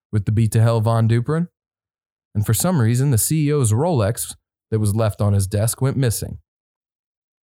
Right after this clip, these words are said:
Now that's embarrassing stuff, but it led the V P of sales to call you down and tell you that they've been needing it for a while, which had him ask his brother-in-law also. And his brother-in-law, not knowing security, told the V P that the system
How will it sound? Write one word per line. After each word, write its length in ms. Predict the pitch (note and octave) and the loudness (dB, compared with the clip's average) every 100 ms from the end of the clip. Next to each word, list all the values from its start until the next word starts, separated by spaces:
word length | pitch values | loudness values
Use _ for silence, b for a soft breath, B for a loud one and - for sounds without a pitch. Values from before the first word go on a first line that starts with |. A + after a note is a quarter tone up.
| _ _ - | _ _ -4
Now 100 | C#3+ | -2
that's 240 | D#3+ D#3+ | 0 0
embarrassing 580 | C#3+ B2 C3 B2+ - G#2 | 0 2 2 0 0 -2
stuff, 440 | - - - - _ _ _ _ _ _ | -2 -6 -8 -12 _ _ _ _ _ _
but 100 | A#2+ | -2
it 100 | C3 | 0
led 180 | C#3 D3 | 0 0
the 80 | C#3 | 0
V 160 | B2+ | 0
P 180 | B2 B2+ | 0 0
of 100 | C3+ | -2
sales 420 | - G2+ G2 A2+ - | 0 0 0 -2 -4
to 80 | |
call 240 | G#2 B2 B2 | -2 0 0
you 140 | B2+ | 0
down 360 | A#2 G2+ G#2 C3 _ _ _ _ _ | 0 0 -2 -4 _ _ _ _ _
and 120 | G2 G2 | -6 0
tell 180 | A#2 | 0
you 140 | B2 B2 | 2 2
that 160 | A#2+ | 0
they've 120 | A2+ A2+ | 0 0
been 140 | A#2+ | 2
needing 280 | C3+ C3 G2+ | 2 2 0
it 120 | F2 | -2
for 140 | - | -4
a 80 | D#2+ | -6
while, 340 | E2 - A#2+ - _ _ _ _ _ _ _ - | -6 -8 -12 -18 _ _ _ _ _ _ _ -6
which 160 | A2 | -2
had 220 | C3 B2+ A#2+ | 2 2 2
him 160 | B2+ | 2
ask 260 | B2 A#2 - | 2 0 0
his 120 | G#2+ | -2
brother-in-law 640 | G2 C#3+ C3+ G#2+ G#2+ G#2 | 0 0 0 0 0 0
also. 560 | A2 D#3 - D#2+ A#2+ D3+ _ _ _ _ _ _ _ _ _ _ | 0 -2 -2 -2 -2 -4 _ _ _ _ _ _ _ _ _ _
And 340 | - F#3 D3 D3 | -4 -2 0 2
his 140 | C3+ | 0
brother-in-law, 640 | A#2 D#3 D3+ B2+ A#2 A#2+ C#3+ | 0 0 0 0 0 0 0
not 240 | B2 C3+ | 0 0
knowing 260 | B2 B2 B2 | -2 0 0
security, 540 | - G#2 A#2 A2 B2 | -2 -2 -2 0 -2
told 240 | C3+ B2+ B2 | -2 -2 -2
the 60 | |
V 180 | G#2+ B2 | -2 -2
P 260 | A#2+ B2+ C#3 | 0 -2 0
that 160 | A2+ | -2
the 60 | A2 | -4
system 640 | - F#3+ F3 - A2+ D#3 | -4 -4 -4 -2 -2 -2